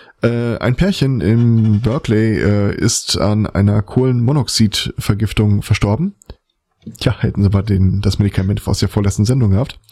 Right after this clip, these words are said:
Und zwar, äh, welche, die ihr drei D Drucker in der Wohnung ausgestoßen hat. Äh, das hat mich tatsächlich ein bisschen, äh, kirre gemacht, weil ich hab dann verzweifelt versucht rauszufinden, was für ein drei D Drucker denn da, äh, giftige Gase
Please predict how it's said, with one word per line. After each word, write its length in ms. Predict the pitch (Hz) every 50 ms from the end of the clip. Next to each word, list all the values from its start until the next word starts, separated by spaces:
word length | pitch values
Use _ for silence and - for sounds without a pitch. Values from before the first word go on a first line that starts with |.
| - - - - - - - - - - - - _ _ -
Und 320 | - 104 113 117 117 120
zwar, 560 | - - - - - 107 110 110 107 104 -
äh, 340 | 85 104 104 104 104 101 95
welche, 280 | 101 104 110 - 123 104
die 260 | 110 110 107 104 -
ihr 200 | - 95 110 104
drei 280 | - 104 101 101 101 98
D 160 | 107 104 107
Drucker 340 | - 104 95 - 104 95 95
in 120 | - 101
der 160 | 98 98 95 -
Wohnung 400 | - 101 104 104 98 98 95 -
ausgestoßen 680 | - 95 92 - - - - - 98 95 - - 92
hat. 260 | 90 92 - - - _ _ - - - - - - - - - - - - - - _ _ -
Äh, 380 | 104 107 107 107 107 104 90 - 143 151 160 -
das 200 | - 117 117 -
hat 120 | 156 - -
mich 140 | 175 165 -
tatsächlich 480 | - 147 127 - 147 147 - 151 131
ein 80 | 131 127
bisschen, 420 | 151 143 - - 139 127 127 123
äh, 380 | 104 101 113 117 117 117 113 120 120 120 - - - - - -
kirre 300 | - - 175 175 120 190
gemacht, 460 | 196 90 87 175 107 101 - - -
weil 120 | - 95 101
ich 100 | 98 -
hab 100 | 123 - -
dann 240 | 120 110 107 110 107
verzweifelt 460 | - 110 - - - 117 117 - 131
versucht 340 | - - 98 110 113 - -
rauszufinden, 520 | 117 101 - - 117 - 127 120 117 113
was 280 | 113 113 110 - - -
für 140 | - - -
ein 220 | 65 101 110 113 110
drei 260 | - - 95 101 101
D 160 | 101 - 104
Drucker 420 | - - 107 110 - - 104 107 107
denn 320 | - - 98 104 107 104
da, 600 | 98 98 98 101 101 95 - 92 98 98 98 92
äh, 60 | 92
giftige 380 | 104 - - - - - 104 95
Gase 600 | 92 98 90 95 110 123 131 104 98 98 101 101